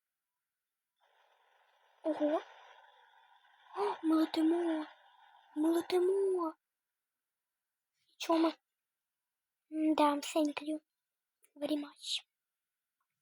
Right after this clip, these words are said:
Добре, це було важчіше, чим я думала. Вони там залишились, вони там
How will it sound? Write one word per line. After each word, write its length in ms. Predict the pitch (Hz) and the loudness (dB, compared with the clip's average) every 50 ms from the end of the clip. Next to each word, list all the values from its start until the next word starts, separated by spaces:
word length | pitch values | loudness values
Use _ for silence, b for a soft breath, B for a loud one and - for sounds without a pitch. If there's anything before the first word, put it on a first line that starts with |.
| _ _ _ _ _ _ _ _ _ _ _ _ _ _ _ _ _ - - - _ _ _ _ _ _ _ _ _ _ _ _ _ _ _ _ _ _ _ _ - | _ _ _ _ _ _ _ _ _ _ _ _ _ _ _ _ _ -18 -18 -18 _ _ _ _ _ _ _ _ _ _ _ _ _ _ _ _ _ _ _ _ -4
Добре, 220 | 302 302 285 - _ _ | -2 -2 -2 -4 _ _
це 120 | - 359 | -8 -4
було 200 | 330 339 339 349 | 0 2 4 6
важчіше, 760 | 339 349 339 - - - - 330 311 302 - - 320 320 302 - _ _ _ _ _ | 6 6 4 4 0 -6 -6 -6 -4 -4 -4 -2 -4 -4 -4 -8 _ _ _ _ _
чим 220 | - - 320 311 302 | -10 -6 -2 0 0
я 120 | 311 311 | 0 0
думала. 460 | 285 302 302 294 294 294 294 294 294 294 302 _ _ _ _ _ _ _ _ _ _ _ _ _ _ _ _ _ _ _ _ _ _ _ _ _ _ _ _ _ _ - - _ _ _ _ _ _ _ _ _ _ _ _ _ _ _ _ _ _ _ _ _ _ _ _ _ _ _ _ 988 988 _ _ _ _ _ _ _ _ _ _ _ _ _ _ _ _ _ | 0 0 -2 -2 -2 -6 -8 -12 -14 -16 -20 _ _ _ _ _ _ _ _ _ _ _ _ _ _ _ _ _ _ _ _ _ _ _ _ _ _ _ _ _ _ -20 -20 _ _ _ _ _ _ _ _ _ _ _ _ _ _ _ _ _ _ _ _ _ _ _ _ _ _ _ _ _ _ _ _ _ _ _ _ _ _ _ _ _ _ _ _ _ _ _
Вони 200 | - 330 311 311 | -4 0 0 0
там 160 | 294 294 294 294 | 0 -2 -6 -6
залишились, 600 | 294 302 320 359 415 - - 427 381 - - 320 | -4 -2 -2 0 0 0 0 -2 -4 -4 -6 -10
вони 140 | 294 285 | -12 -10
там 140 | - 277 277 | -10 -12 -12